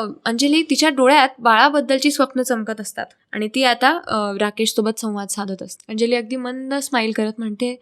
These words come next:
"अहो, आपलं बाळ येणार आहे लवकरच. मी रोज देवाला प्रार्थना करते की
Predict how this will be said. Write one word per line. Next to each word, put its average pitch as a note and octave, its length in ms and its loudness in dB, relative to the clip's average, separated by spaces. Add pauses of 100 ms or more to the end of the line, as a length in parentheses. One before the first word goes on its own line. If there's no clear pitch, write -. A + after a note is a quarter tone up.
(180)
"अहो, A3+ 380 -2 (120)
आपलं A#3 280 2
बाळ A3 260 4
येणार A3 300 0
आहे G#3+ 120 0
लवकरच. G3+ 520 -4 (200)
मी D4+ 100 0
रोज D4+ 300 4
देवाला A#3 300 4
प्रार्थना G#3 500 2
करते A3 360 0
की D#4+ 180 2